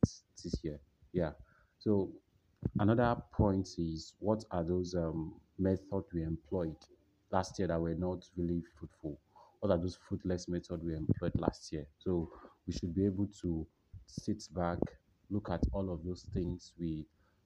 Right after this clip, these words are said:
um, did last year, evaluate all of those, um, decisions we made that were not really fruitful, and know that, okay, fine, I, I messed up in this area. I did not, um,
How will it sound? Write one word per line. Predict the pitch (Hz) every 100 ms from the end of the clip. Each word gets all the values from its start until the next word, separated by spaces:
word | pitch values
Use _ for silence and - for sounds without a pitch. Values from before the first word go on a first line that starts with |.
| _
um, | 87 78 78 78 - -
did | 90 95 -
last | 90 90 - -
year, | 82 87 - - _ _ -
evaluate | 82 90 87 95 92
all | - 95
of | 85
those, | 90 87 - 87
um, | 80
decisions | 78 76 92 - 90 87 -
we | 82
made | 80 87 107 - -
that | 87 82
were | 82
not | 90 95
really | 87 85 - - -
fruitful, | 85 - 78 71 _ - - _ _
and | 85 82 90
know | 90
that, | 85
okay, | 85 - 90
fine, | - 90 73 -
I, | 85 80 78 - _ _ _ _ _ _ _ _ -
I | 82
messed | 80 90 90 -
up | 90 87
in | 80
this | 87 -
area. | 92 85 85 80 _ _ _ _ -
I | 85 82 82 82 82 82
did | 87 82 -
not, | 85 95 90 -
um, | 85 82 85 85 85